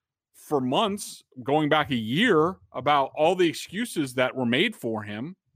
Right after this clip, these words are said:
certainly by some people internally with the Patriots, that, "Oh, well, Cam Newton didn't have this, and Cam Newton didn't have this opportunity, and Cam Newton couldn't be on the field." Well, here we are. He has a chance for a full off season, and now this happens.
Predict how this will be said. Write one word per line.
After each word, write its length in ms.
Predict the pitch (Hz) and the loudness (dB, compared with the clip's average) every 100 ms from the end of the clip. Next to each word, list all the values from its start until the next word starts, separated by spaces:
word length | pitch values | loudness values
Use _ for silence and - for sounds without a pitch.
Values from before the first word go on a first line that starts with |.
| _ | _
certainly 380 | - 156 151 151 | -8 -6 -4 -6
by 200 | 131 127 | -2 -2
some 200 | - 127 | -2 -6
people 320 | 120 123 120 | -6 -6 -4
internally 440 | 110 117 120 117 113 | -6 -6 -6 -4 -6
with 120 | 98 | -8
the 60 | |
Patriots, 560 | 101 101 92 143 175 - _ - _ | -10 -10 -6 -6 -6 -10 _ -20 _
that, 300 | 123 123 117 - - - | 2 2 0 -8 -6 4
"Oh, 140 | 160 | 6
well, 160 | 151 151 | 8 6
Cam 320 | - 180 170 | 4 4 6
Newton 260 | 170 160 139 | 6 6 4
didn't 220 | 147 143 | 2 4
have 240 | 135 131 | 2 2
this, 320 | 120 107 - | 2 2 -2
and 100 | 117 | -10
Cam 240 | - 165 160 | -4 -2 0
Newton 240 | 160 151 | -2 -2
didn't 200 | 143 139 | -2 0
have 220 | 127 123 | 0 0
this 240 | 120 120 - | 0 -2 -2
opportunity, 540 | 101 104 - 104 95 | -6 -6 -10 -8 -8
and 100 | 98 | -8
Cam 240 | - 151 151 | -6 -4 -4
Newton 220 | 147 143 | -6 -4
couldn't 200 | 151 139 | -2 2
be 120 | 135 | 2
on 100 | 127 | 2
the 80 | 117 | 2
field." 380 | - 127 95 - _ _ _ | 0 0 0 -6 _ _ _
Well, 380 | 131 139 135 - _ _ _ | 4 6 6 2 _ _ _
here 160 | - 175 | 6 6
we 160 | 190 | 8
are. 380 | 202 190 160 151 | 6 8 8 4
He 160 | 139 147 | 2 0
has 140 | 156 | 0
a 60 | 147 | -2
chance 300 | - 160 147 | -6 -6 -6
for 160 | - | -6
a 40 | 131 | -6
full 280 | - 185 170 | -4 -2 2
off 220 | 160 151 | 0 0
season, 400 | - 135 127 120 | -4 -4 -4 -2
and 80 | 120 | 0
now 180 | 123 | 0
this 200 | 117 110 | -2 -6
happens. 520 | - 107 - 82 - | -8 -12 -12 -20 -20